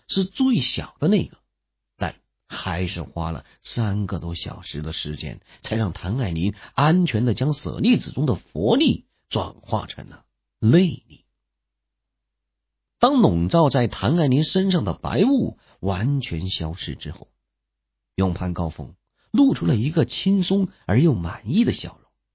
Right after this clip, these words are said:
魔力消耗过大的他有些虚弱地坐在地板上，静待着谭爱玲的醒来。此时的谭爱玲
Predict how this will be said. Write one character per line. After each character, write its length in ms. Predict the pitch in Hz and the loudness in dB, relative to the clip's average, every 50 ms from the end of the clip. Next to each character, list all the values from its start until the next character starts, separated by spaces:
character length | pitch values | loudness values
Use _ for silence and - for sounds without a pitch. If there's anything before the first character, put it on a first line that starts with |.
| _ _ _ _ _ _ _ _ | _ _ _ _ _ _ _ _
魔 340 | - 92 104 104 104 113 117 | -2 0 2 2 2 2 2
力 180 | 113 104 87 82 | 2 2 0 -2
消 240 | - - 110 107 98 | -4 -2 0 0 0
耗 160 | 90 110 92 | 0 -2 -2
过 240 | 85 - 131 107 95 | 0 2 2 2 2
大 100 | 113 101 | 0 -2
的 120 | 90 82 | -4 -4
他 360 | - - 107 104 95 87 - _ _ _ - - 113 | -6 -6 -6 -6 -6 -8 -10 _ _ _ -18 -10 -2
有 180 | - 139 127 101 | 2 4 4 4
些 140 | - 120 113 | 2 0 -2
虚 300 | - - - 170 196 233 | -4 -4 -2 0 2 2
弱 260 | 247 254 247 175 104 | 2 2 2 2 0
地 160 | 85 82 82 - - _ _ | -2 -4 -10 -10 -18 _ _
坐 280 | - 247 214 151 110 | -2 2 2 2 2
在 140 | - 123 127 | 2 0 -2
地 220 | 139 - 233 214 | 0 0 -2 0
板 220 | - - - - _ _ | -2 -4 -8 -12 _ _
上， 240 | - - 156 180 - _ _ _ _ _ _ _ _ _ _ _ _ _ _ _ _ _ _ _ _ _ _ - | -4 -4 -4 -4 -6 _ _ _ _ _ _ _ _ _ _ _ _ _ _ _ _ _ _ _ _ _ _ 2
静 360 | - 233 247 220 147 101 - _ | 4 6 6 6 4 0 -4 _
待 220 | - 95 87 - | -6 -8 -8 -8
着 140 | - - - _ _ _ _ _ _ _ _ _ _ - | -14 -20 -20 _ _ _ _ _ _ _ _ _ _ -8
谭 460 | - - 104 90 85 92 95 95 92 | -2 -2 0 0 0 -2 -2 -4 -4
爱 140 | 90 - - | -6 -8 -10
玲 240 | - 64 69 82 | -14 -16 -16 -14
的 100 | 82 85 | -12 -12
醒 240 | - - - 67 - _ _ _ | -12 -12 -14 -16 -18 _ _ _
来。 80 | _ _ _ _ _ _ _ _ _ _ _ _ _ _ _ _ _ _ _ _ _ _ _ _ _ _ _ _ _ _ _ - | _ _ _ _ _ _ _ _ _ _ _ _ _ _ _ _ _ _ _ _ _ _ _ _ _ _ _ _ _ _ _ -10
此 400 | - - - 113 110 110 110 113 | -6 -4 0 2 4 4 4 4
时 300 | - - - 117 160 180 | 2 2 4 4 4 6
的 120 | 165 135 | 4 2
谭 340 | - - - 90 95 139 180 170 | 0 0 -2 0 2 4 4 4
爱 140 | 135 113 | 4 4
玲 480 | 92 87 87 104 135 175 196 196 - | 4 4 4 4 4 2 2 0 -4